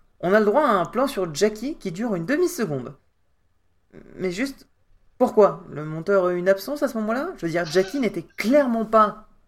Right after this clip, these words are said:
dans l'histoire, alors à moins qu'elle ait eu un spider sense et qu'on ait voulu le montrer, il n'y avait aucun intérêt. Voilà.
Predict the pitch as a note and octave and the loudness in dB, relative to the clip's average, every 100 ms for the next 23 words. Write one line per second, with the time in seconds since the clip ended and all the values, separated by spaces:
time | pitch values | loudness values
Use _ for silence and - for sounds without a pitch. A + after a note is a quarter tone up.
0 | _ - C#3 D#3+ - B3+ D4+ D3+ D3+ F3+ | _ -6 -4 -4 0 0 2 2 2 0
1 | A3+ A3 E3 F3 E3 C#3 - - F#3 F3 | 0 -2 -2 -2 -4 -6 -10 -10 0 0
2 | E3+ - A3 B3+ - - _ _ - D3+ | 0 -2 -2 -2 -10 -16 _ _ -8 -4
3 | D3+ C#3 D3+ D3 D3+ D3 A3+ E4 - _ | -4 -2 -4 -2 -4 -2 -2 -2 -10 _
4 | - C3 D3 - G3+ D#4 D4 C#4 E3+ C#3 | -4 -2 0 0 0 0 -2 -4 -8 -12
5 | _ - - - D#3 - E3 E3 - - | _ -20 -20 -18 -14 -12 -10 -12 -16 -20
6 | - - - - - - - - - - | -20 -20 -20 -20 -18 -18 -16 -14 -14 -16
7 | - _ _ B2 - F4 | -20 _ _ -10 -8 -10